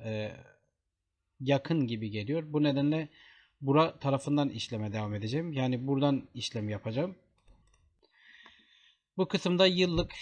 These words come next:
iki yıllık, üç yıllık bunların tercihini sizler yapabilirsiniz. İlk etapta ben yıllık yapıyorum. Sonraki süreçte imza bize ne kadar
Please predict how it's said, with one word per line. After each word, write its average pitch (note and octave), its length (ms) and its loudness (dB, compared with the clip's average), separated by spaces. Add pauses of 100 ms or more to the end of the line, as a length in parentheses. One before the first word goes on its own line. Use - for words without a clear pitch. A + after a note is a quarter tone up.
(120)
iki D#3+ 260 -2
yıllık, C#3+ 340 2
üç - 200 -4
yıllık C#3 320 -2
bunların D3+ 320 4
tercihini C#3+ 460 2
sizler C3+ 360 0
yapabilirsiniz. C#3 680 0 (100)
İlk D3 220 -4
etapta C#3+ 540 -4
ben D3 180 2
yıllık C#3+ 340 0
yapıyorum. B2 360 -4
Sonraki C3+ 400 0
süreçte C3 420 -4
imza B2+ 400 -2
bize C3 200 0
ne C3+ 100 0
kadar A#2+ 320 -4